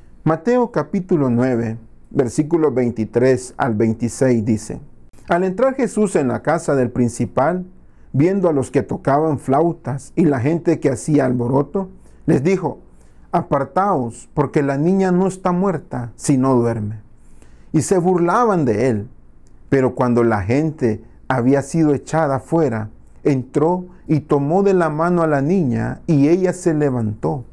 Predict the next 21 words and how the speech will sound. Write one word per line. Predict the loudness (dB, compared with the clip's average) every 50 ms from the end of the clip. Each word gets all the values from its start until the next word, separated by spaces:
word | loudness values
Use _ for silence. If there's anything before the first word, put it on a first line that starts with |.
| -20 -20 -20 -20 -20 -6 -4
y | -2 -2
se | 0 0 0 0
difundió | 0 0 -2 0 0 0 0 2 2 0 0
la | 2 0 -2 -2
fama | -2 -2 -2 0 0 0 0 0 -2 -2 0 2
de | 2 4 4 4 2
esto | 0 -2 -6 -10 -10 -8 -8 -8 -10 -14 -20 -20 -14 -4
por | -2 -2 -2 -2
toda | -4 -2 0 2 2 4 2 2 0 0 -2
aquella | -4 -6 -4 0 0 2 2 2 0 -2
tierra. | -6 -4 -4 -4 -4 -4 -6 -8 -14 -16 -16 -20 -20 -20 -20 -20 -20 -8 -4 -4
Aquí | -4 -2 0 0 2
vemos | 4 4 2 4 2 2 0
la | 0 0 0 -2
escena | -4 -2 0 0 2 2 2 0 -2 0
típica | 0 0 0 0 0 -2 0 2 0 0 2
de | 0 0
un | 0 0 0
funeral: | 0 -2 -2 -2 -2 0 -2 -2 -4 -4 -6 -6 -8 -12 -16 -20 -20 -20 -20 -20 -20 -20 -20 -8 -2
ruido, | 0 0 2 4 2 2 2 0 -4 -6 -8 -12 -18 -20 -20 -20 -20 -20 -20 -20 -8
llanto | -4 -2 0 0 2 0 0 -2 -4 -4 -4 -4 -4 -4 -6